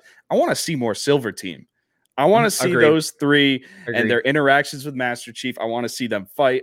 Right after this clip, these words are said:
Speaker 1: I wanna see more of them because they are badasses. Just that one scene when we finally saw them unhelmeted and then we
Speaker 2: Yeah.
Speaker 1: got to look at all their faces and how they talk to each other and how they walk the walk. I'm like, "Yeah, these guys are cool." I'm excited to see more of them.
Speaker 2: Uh, speaking of Silver Team,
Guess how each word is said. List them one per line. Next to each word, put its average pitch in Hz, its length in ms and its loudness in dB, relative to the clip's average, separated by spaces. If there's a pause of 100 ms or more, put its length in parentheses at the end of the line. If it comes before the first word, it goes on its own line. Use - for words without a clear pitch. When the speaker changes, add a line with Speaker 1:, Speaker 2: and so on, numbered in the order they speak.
Speaker 1:
I 123 80 -2
wanna 135 180 -2
see 117 220 -6
more 120 240 -2
of 120 80 -2
them 110 220 -4
because 104 400 -10
they 107 180 -4
are 95 160 -10 (100)
badasses. 107 680 -4
Just 127 180 -6
that 135 180 0
one 127 200 -4
scene 127 300 -6
when 113 180 -6
we 110 80 -8
finally 117 420 -4
saw 110 240 -4
them 110 160 -6
unhelmeted 117 640 -6
and 107 80 -10
then 98 160 -12
we 107 120 -10
Speaker 2:
Yeah. 98 40 -4
Speaker 1:
got 95 140 0
to 110 80 -12
look 107 200 -10
at 113 60 -6
all 107 100 -2
their 98 140 -8
faces 113 540 -6
and 98 120 -12
how 113 140 -6
they 104 140 -8
talk 107 300 -8
to 110 80 -10
each 107 180 -12
other 107 180 -4
and 98 80 -8
how 104 80 -6
they 98 80 -8
walk 101 420 -8
the 101 80 -8
walk. 104 380 -4
I'm 95 120 -12
like, 92 180 -14 (320)
"Yeah, 87 140 -8
these 101 180 -12
guys 104 200 -4
are 98 60 -10
cool." 92 400 -12
I'm 104 140 -12
excited 95 300 -8
to 85 60 -18
see 92 160 -12
more 78 200 -16
of 71 80 -20
them. 67 100 -20 (420)
Speaker 2:
Uh, 160 40 -6
speaking 233 320 -8
of 165 40 -2
Silver 175 240 -4
Team, 113 220 -8